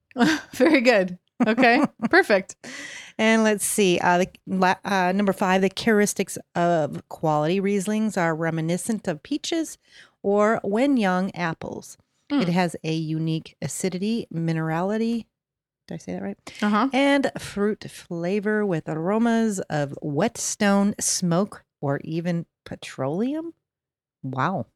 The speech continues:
Speaker 1: Okay, I don't know about that.
Speaker 2: Yeah, that's
Speaker 1: That's going too
Speaker 2: that's
Speaker 1: far.
Speaker 2: awful.
Speaker 1: That's going way too far.
Speaker 2: Now they just ruined it.
Speaker 1: That's just getting crazy.
Speaker 2: And the last one, Riesling has universally low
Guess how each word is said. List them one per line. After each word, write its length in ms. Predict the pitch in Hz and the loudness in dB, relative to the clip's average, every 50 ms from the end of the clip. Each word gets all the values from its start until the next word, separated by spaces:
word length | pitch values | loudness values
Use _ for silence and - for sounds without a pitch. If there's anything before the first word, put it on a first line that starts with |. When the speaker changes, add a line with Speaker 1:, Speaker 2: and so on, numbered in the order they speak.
| _ _ - | _ _ -6
Speaker 1:
Okay, 140 | 196 214 233 | -2 2 2
I 80 | 233 | 2
don't 120 | 233 214 180 | 2 2 0
know 60 | 165 | -2
about 220 | - 160 151 - | -4 -6 -8 -8
that. 220 | - - - 156 - - 160 | -8 -10 -10 -10 -12 -10 -8
Speaker 2:
Yeah, 220 | 165 165 156 156 | -6 -6 -4 -4
that's 480 | 160 175 185 - - - - - - _ _ _ _ _ _ | -4 -6 -8 -10 -14 -20 -20 -20 -20 _ _ _ _ _ _
Speaker 1:
That's 140 | - 240 - | -6 -6 -4
going 200 | - 214 175 175 | -4 -4 -4 -4
too 80 | - - | -6 -6
Speaker 2:
that's 120 | 185 - | -8 -6
Speaker 1:
far. 180 | - - 151 190 | -6 -4 -2 -2
Speaker 2:
awful. 380 | 190 175 - - - 165 - - | -2 -2 -4 -6 -8 -10 -8 -6
Speaker 1:
That's 140 | - 226 - - | -6 -8 -4 -4
going 260 | 254 233 196 180 175 | -4 -2 -2 -4 -4
way 160 | 175 170 180 | -6 -8 -10
too 160 | - - - | -12 -12 -14
far. 140 | - _ - | -14 _ -2
Speaker 2:
Now 120 | - 202 190 | 0 2 2
they 100 | 190 180 | 2 2
just 200 | 165 156 - - | 0 -4 -6 -6
ruined 260 | 175 180 180 175 165 | -6 -6 -4 -4 -6
it. 100 | 170 - _ _ | -6 -8 _ _
Speaker 1:
That's 200 | - 277 277 254 | -2 -2 0 0
just 160 | - 214 - - | -2 -4 -4 -4
getting 180 | 185 - - | -6 -6 -8
crazy. 480 | - - - - - - - - 185 - _ _ _ _ _ _ _ - - - - - - - - - _ | -12 -14 -14 -14 -14 -14 -16 -16 -18 -18 _ _ _ _ _ _ _ -20 -16 -14 -14 -14 -14 -14 -16 -2 _
Speaker 2:
And 120 | 330 320 | 4 6
the 60 | 294 277 | 8 8
last 320 | 277 269 269 254 - - | 8 8 6 4 4 4
one, 240 | 277 285 285 294 294 285 254 - 220 220 | 6 6 8 8 6 4 4 2 2 4
Riesling 480 | 240 254 247 226 - 247 247 254 247 | 4 6 4 4 4 4 6 6 4
has 420 | 220 190 202 220 214 214 208 202 190 - | 4 2 2 2 2 2 2 0 -2 -2
universally 800 | - 190 202 220 233 254 220 233 226 208 - - 208 208 202 - - _ _ _ _ _ _ _ 175 | 0 2 2 2 2 2 2 0 0 0 -2 -2 -2 -2 -2 -4 -6 _ _ _ _ _ _ _ 0
low 420 | 170 196 185 180 185 202 214 226 | 2 4 4 4 6 4 4 2